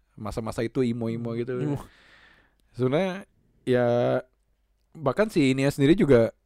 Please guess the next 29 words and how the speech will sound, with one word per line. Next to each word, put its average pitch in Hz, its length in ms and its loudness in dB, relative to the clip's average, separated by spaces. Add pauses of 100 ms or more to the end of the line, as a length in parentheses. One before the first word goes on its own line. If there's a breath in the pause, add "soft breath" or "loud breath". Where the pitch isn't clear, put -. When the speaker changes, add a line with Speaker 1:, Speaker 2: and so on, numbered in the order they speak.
Speaker 1:
mik-, 127 240 -4 (160)
apa, 147 400 6
punya 135 320 -4
inspired 139 420 2
by 123 380 2
Watchmen, 135 640 -6
terus 151 120 -10
Dark 113 200 -6
Knight, 123 280 -10
Dark, 127 380 2
Dark 139 280 -2
Knight 131 220 -4
Returns 143 560 4
kayak 123 200 -2
gitu-gitu 139 240 2
loh. 127 100 2
Jadi 127 240 -2
Speaker 2:
Tone-nya 131 260 0
mirip 143 280 -8
ya? 135 160 -6
Speaker 1:
tone-nya, 139 360 -2
iya, 151 160 4
tone-nya 135 260 0
mirip, 160 360 -2
ceritanya 120 380 -6
juga 113 180 -6
mirip-mirip 120 580 2
gitu 104 160 -6
kan. 101 160 -10